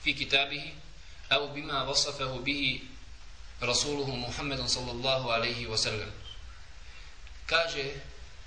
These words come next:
Ibn Taymije, rahmetullahi alejh, i od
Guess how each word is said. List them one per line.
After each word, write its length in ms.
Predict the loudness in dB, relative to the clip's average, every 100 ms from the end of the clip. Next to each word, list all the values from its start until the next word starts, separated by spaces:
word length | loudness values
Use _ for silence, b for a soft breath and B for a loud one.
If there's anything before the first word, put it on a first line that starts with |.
| -4 0
Ibn 220 | 2 2
Taymije, 480 | 2 2 2 2 0 -2 -8 -10 -10 -10 -10 -12 -10 -4
rahmetullahi 680 | 0 0 0 -2 2 2 4
alejh, 340 | 4 4 4 0 -6 -10 -10 -10 -10 -10 -10 -10 -10 -8 -8 -10 -10 -4 4
i 140 | 6
od 160 | 6